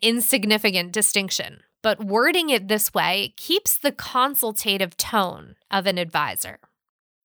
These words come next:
Now, what about if you don't have the solution? This is where you can refer. You might not have all the answers, and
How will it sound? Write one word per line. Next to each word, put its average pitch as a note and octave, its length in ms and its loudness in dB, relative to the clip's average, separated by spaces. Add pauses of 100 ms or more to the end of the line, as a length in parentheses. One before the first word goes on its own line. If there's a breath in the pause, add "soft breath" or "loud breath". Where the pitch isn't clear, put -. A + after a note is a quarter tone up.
(580)
Now, G#3+ 160 2
what C4+ 200 4
about C#4+ 380 6
if B3 180 0
you G#3 360 -4
don't G3 340 2
have F3 440 -2 (100)
the F#3+ 100 -8
solution? - 720 -6 (640)
This - 500 2
is C4 220 -2
where F3+ 480 0
you G3+ 600 -2 (300)
can F3 460 -4
refer. F#3+ 520 -4 (880)
You A#3+ 240 0
might D4+ 340 0
not E4 260 2
have A#3 380 2
all G#3+ 200 8
the F#3+ 200 -2
answers, - 640 -2
and F#3 300 -2